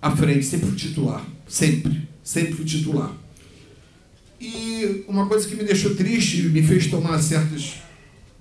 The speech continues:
essa, essa decisão de entregar o cargo de substituto, né, e de não participar mais da gestão da agência, foi justamente na penúltima reunião, onde o conselheiro Charles e o conselheiro Cone estavam presentes,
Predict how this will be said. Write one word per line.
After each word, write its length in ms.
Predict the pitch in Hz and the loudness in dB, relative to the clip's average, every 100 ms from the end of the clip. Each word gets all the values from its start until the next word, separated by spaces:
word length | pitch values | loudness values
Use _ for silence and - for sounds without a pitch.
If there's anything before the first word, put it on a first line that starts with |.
| - | -12
essa, 280 | 143 151 160 | -4 0 4
essa 180 | 156 170 | 4 2
decisão 600 | 170 160 - 196 214 - - - - _ - - | 0 0 0 -2 -2 -6 -14 -20 -20 _ -20 -16
de 220 | - 143 156 | -2 0 2
entregar 320 | 160 156 147 | 2 2 2
o 60 | |
cargo 240 | 151 139 147 | 4 2 2
de 80 | 139 | -2
substituto, 760 | - 139 - 139 175 180 - - - - - - - | 0 2 2 2 2 2 0 -6 -10 -14 -20 -20 -16
né, 320 | 139 165 190 196 - - | -4 -2 -2 -4 -12 -10
e 80 | 123 | -6
de 360 | 123 135 123 - - | 2 2 2 -4 -6
não 160 | 135 | -4
participar 360 | - - - 143 | -4 -4 -4 -4
mais 220 | 135 143 | -2 -2
da 100 | 131 | -2
gestão 560 | 123 120 - 160 - - - - - - - - - - - _ _ - | 0 0 0 0 -2 -4 -12 -20 -20 -20 -20 -20 -20 -20 -20 _ _ -8
da 100 | 127 | -2
agência, 680 | 120 127 180 160 147 - - - - - _ - | 0 2 2 2 -2 -6 -12 -20 -20 -20 _ -4
foi 160 | 151 | 2
justamente 560 | 156 214 208 185 185 160 | 4 4 2 0 0 0
na 100 | 165 | 0
penúltima 460 | 175 156 160 - | 2 4 2 4
reunião, 520 | 147 151 151 180 196 - - - - - - | 6 6 6 4 2 0 -10 -20 -20 -16 -4
onde 200 | 139 139 | 0 2
o 40 | |
conselheiro 500 | 160 156 151 151 151 | 4 6 6 6 6
Charles 480 | - 160 170 165 143 | 4 4 2 0 -4
e 40 | |
o 60 | 143 | -4
conselheiro 540 | 147 139 147 156 139 | -2 0 2 4 2
Cone 240 | - 151 139 | 0 -2 -2
estavam 320 | 139 135 135 | -2 -2 -2
presentes, 680 | 135 117 170 160 - - | -2 0 0 -2 -6 -12